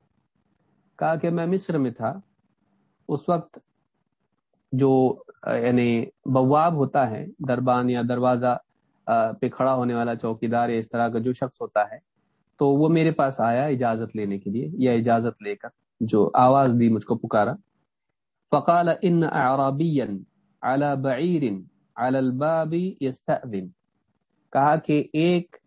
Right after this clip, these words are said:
دیہاتی آیا ہے اور اونٹ پر سوار ہے اور دروازے پر کھڑا ہے، وہ اجازت مانگ رہا ہے، یعنی آپ سے ملنا چاہتا ہے۔ فقلت من انت،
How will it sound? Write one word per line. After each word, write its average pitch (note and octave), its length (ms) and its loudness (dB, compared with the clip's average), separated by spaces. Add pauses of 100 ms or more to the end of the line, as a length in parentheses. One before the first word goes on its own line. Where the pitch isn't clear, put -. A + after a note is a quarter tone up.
(120)
دیہاتی D3+ 600 0
آیا C#3+ 320 0
ہے A2+ 100 -12 (760)
اور C3 320 2
اونٹ E3 360 -2
پر D3 120 -4
سوار C#3 380 0
ہے E3+ 140 -2 (840)
اور C3 300 0
دروازے C#3+ 460 -2
پر F3+ 160 -2
کھڑا E3+ 380 -2
ہے، C#3+ 80 -10 (720)
وہ F3+ 80 -6
اجازت E3+ 460 0
مانگ B2+ 220 -2
رہا F2 160 -8
ہے، C#3+ 60 -20 (1080)
یعنی B2+ 140 -2
آپ C#3 260 0
سے - 100 -4
ملنا E3 320 2
چاہتا - 340 -10
ہے۔ - 240 -20 (1120)
فقلت G3 400 2
من F3 260 4
انت، E3 280 2